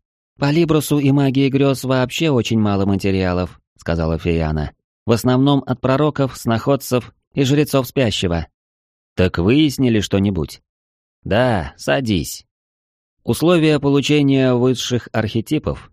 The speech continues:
эпических и легендарных, крайне запутаны. Тут оцениваются не только атрибуты, навыки и очки мастерства, но и множество иных факторов,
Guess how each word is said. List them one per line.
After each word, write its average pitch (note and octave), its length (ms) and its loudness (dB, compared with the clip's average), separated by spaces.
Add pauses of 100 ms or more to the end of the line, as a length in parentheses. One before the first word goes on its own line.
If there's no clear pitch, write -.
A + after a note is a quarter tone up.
(100)
эпических F#2+ 720 -2
и G#2 100 0
легендарных, F#2 760 0 (120)
крайне A#2+ 420 2
запутаны. G#2+ 640 -4 (460)
Тут E3+ 300 0
оцениваются B2 840 2
не A#2+ 160 2
только B2+ 340 -2
атрибуты, F2 580 -4 (100)
навыки F2+ 440 0
и F#2+ 200 0
очки F2 320 -2
мастерства, F2 640 -2 (480)
но B2+ 140 2
и C#3+ 60 2
множество C3+ 520 0
иных B2 460 0
факторов, E2 540 -4